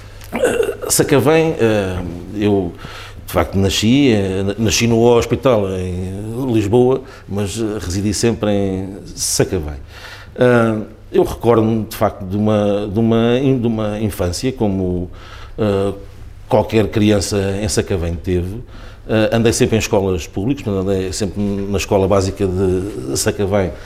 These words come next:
e fiz todo o meu percurso, quer básico, quer secundário, em Sacavém também. Portanto, andei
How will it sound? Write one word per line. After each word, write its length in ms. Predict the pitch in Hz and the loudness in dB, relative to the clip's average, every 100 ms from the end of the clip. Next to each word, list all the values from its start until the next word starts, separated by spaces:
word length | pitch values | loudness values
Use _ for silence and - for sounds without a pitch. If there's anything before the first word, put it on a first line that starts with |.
| - - - | -16 -12 -8
e 60 | 107 | -4
fiz 160 | 120 | 0
todo 160 | 113 101 | 4 4
o 20 | |
meu 100 | 104 | 4
percurso, 360 | - - 101 113 | 2 0 0 2
quer 120 | 101 | 4
básico, 320 | 107 92 90 | 4 4 2
quer 140 | 101 95 95 101 107 | 0 2 -2 -4 -8
secundário, 600 | - 104 104 95 87 85 104 92 87 87 | -6 0 2 2 2 -4 -4 -4 -4 -4
em 60 | 90 | -4
Sacavém 340 | - 95 90 | -2 -2 -2
também. 240 | 85 98 156 | 0 0 0
Portanto, 240 | 104 90 | -2 -2
andei 140 | 92 | -2